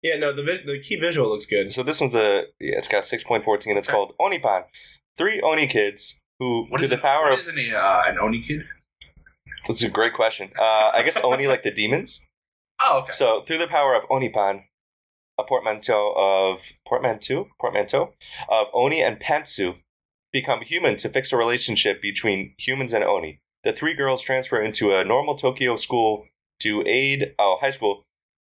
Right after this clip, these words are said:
Speaker 2: to aid in their task and help fix
Speaker 3: Wait,
Speaker 2: their
Speaker 3: hold on.
Speaker 2: image.
Speaker 3: You said
Speaker 2: Mm-hmm.
Speaker 3: it was middle school.
Speaker 2: I
Speaker 3: Now
Speaker 2: thought
Speaker 3: it's high
Speaker 2: so.
Speaker 3: school?
Speaker 2: Now it's high school.
Speaker 3: Wow.
Speaker 2: Uh,
Speaker 3: Oh, you just assumed that it was middle school.
Speaker 2: Yeah, by revitalizing the town, sometimes jumping headfirst into school events, and other times becoming idols.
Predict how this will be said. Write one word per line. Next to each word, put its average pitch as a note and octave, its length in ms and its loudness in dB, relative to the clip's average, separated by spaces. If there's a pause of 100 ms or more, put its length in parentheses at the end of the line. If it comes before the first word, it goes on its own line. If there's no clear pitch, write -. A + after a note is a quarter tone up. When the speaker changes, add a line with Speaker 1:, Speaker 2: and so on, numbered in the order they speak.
(100)
Speaker 2:
to A2 200 0
aid A#2+ 300 0
in G2+ 140 0
their F#2+ 100 0
task G2 480 0
and F2 160 2
help G2 260 0
fix C#3+ 280 0
Speaker 3:
Wait, C#3 60 2
Speaker 2:
their A2+ 120 4
Speaker 3:
hold F#2+ 120 2
on. G2 40 0
Speaker 2:
image. - 420 -2
Speaker 3:
You D3+ 160 -6
said C#3+ 100 0
Speaker 2:
Mm-hmm. - 20 2
Speaker 3:
it C#3+ 100 0
was A#2 100 -2
middle B2+ 160 0
school. - 220 -12 (840)
Speaker 2:
I F#2+ 60 -2
Speaker 3:
Now - 40 -4
Speaker 2:
thought B2+ 120 2
Speaker 3:
it's - 120 -6
high G2 60 0
Speaker 2:
so. - 60 -2
Speaker 3:
school? - 120 -20 (220)
Speaker 2:
Now A2+ 140 2
it's - 80 -6
high C3+ 100 0
school. - 260 -14
Speaker 3:
Wow. C#3 120 -18 (460)
Speaker 2:
Uh, - 180 -8
Speaker 3:
Oh, G2+ 420 4
you F3+ 140 -12
just D#3+ 200 -6
assumed D#3+ 560 -4
that C3 80 2
it A#2 80 0
was G#2+ 160 -4
middle F#2+ 160 -4
school. - 180 -4
Speaker 2:
Yeah, F#2 280 4
by A#2 100 2
revitalizing A#2 680 2
the A2 80 0
town, G2 500 0
sometimes C3 400 -2
jumping A#2+ 300 -2
headfirst G#2+ 440 0
into G2+ 160 -8
school A2+ 280 2
events, G2+ 400 -2
and F#2 240 -2
other C#3 200 0
times G2 380 -2 (180)
becoming G3+ 380 -2
idols. F3+ 480 0